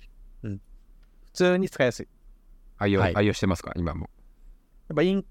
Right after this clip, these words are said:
Speaker 1: そう、インクで、え、あの、絵とか
Speaker 2: うん。
Speaker 1: 何か描くときもこれかなり使ってますね。
Speaker 2: うん。
Speaker 3: おー、いいですね。
Speaker 2: 素晴らしい。
Speaker 1: 今年はあの、あ、今年じゃないか。去年はつけペンがん-、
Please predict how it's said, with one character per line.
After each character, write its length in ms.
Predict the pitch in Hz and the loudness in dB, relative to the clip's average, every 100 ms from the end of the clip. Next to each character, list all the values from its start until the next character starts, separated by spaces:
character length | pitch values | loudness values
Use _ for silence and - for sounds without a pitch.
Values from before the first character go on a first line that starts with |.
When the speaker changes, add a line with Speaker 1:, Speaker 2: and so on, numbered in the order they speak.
| - | -4
Speaker 1:
そ 140 | 196 | 0
う、 60 | 196 | 2
イ 60 | |
ン 60 | 220 | 2
ク 760 | 220 220 220 214 214 208 208 202 | 2 2 4 4 4 2 2 2
で、 180 | 202 202 - | 2 0 0
え、 120 | 190 | 0
あ 80 | 170 | 2
の、 140 | 160 | 2
絵 100 | 185 | 2
と 140 | - 139 | 2 2
か 300 | - 104 104 | 2 -2 4
Speaker 2:
う 140 | 104 82 | 4 4
ん。 20 | |
Speaker 1:
何 160 | 139 | 2
か 120 | 127 107 | 2 -2
描 100 | 110 | -4
く 60 | |
と 100 | 113 | -4
き 100 | 98 | -4
も 140 | 104 104 | -4 -2
こ 140 | 123 | 0
れ 80 | 110 | 2
か 120 | 120 | 2
な 100 | 101 | 0
り 100 | 98 | -2
使 160 | - 101 | -4 -6
っ 60 | |
て 100 | - | -4
ま 100 | 101 | -8
す 140 | - - | -8 -14
ね。 140 | 147 - | -14 -4
Speaker 2:
う 60 | |
ん。 100 | 80 | 2
Speaker 3:
お 580 | 107 92 85 80 76 76 | 4 4 4 2 0 -2
ー、 100 | - | -2
い 40 | 82 | -4
い 20 | |
で 60 | |
す 160 | 78 - | -4 0
ね。 260 | 143 160 - - - | 2 2 -4 -12 0
Speaker 2:
素 80 | |
晴 120 | 78 69 | 2 2
ら 80 | |
し 20 | - | 0
い。 40 | |
Speaker 1:
今 20 | |
年 180 | 196 196 | 2 4
は 100 | 190 | 4
あ 40 | |
の、 220 | 185 180 151 | 4 2 0
あ、 80 | |
今 120 | - 170 | 0 -2
年 100 | 180 | 0
じ 60 | |
ゃ 20 | |
な 100 | 165 | 0
い 60 | 127 | -2
か。 160 | 110 - | -6 -2
去 100 | 220 | 0
年 180 | 214 156 | 2 2
は 120 | 110 | 0
つ 100 | - | -2
け 100 | 196 | -4
ペ 160 | 185 196 | 0 0
ン 120 | 190 | 2
が 140 | 185 | 2
ん-、 120 | 190 | 0